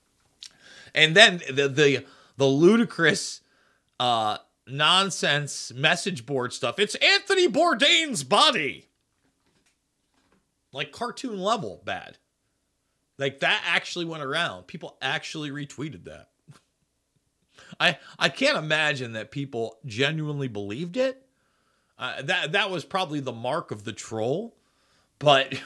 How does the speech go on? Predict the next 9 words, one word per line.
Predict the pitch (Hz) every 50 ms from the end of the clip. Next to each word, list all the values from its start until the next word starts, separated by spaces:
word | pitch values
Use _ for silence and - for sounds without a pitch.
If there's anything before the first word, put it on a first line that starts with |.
| - -
<laughs> | - - -
boy, | - 175 190 220 240 202
oh | 143 156 160 143
boy, | 107 101 110 113 107 87 78 92 101
did | 107 110 120
I | 131 151 151
see | - - - 143 139
that | 131 131 139 139 -
everywhere. | - 101 107 107 104 95 87 82 71 58 - -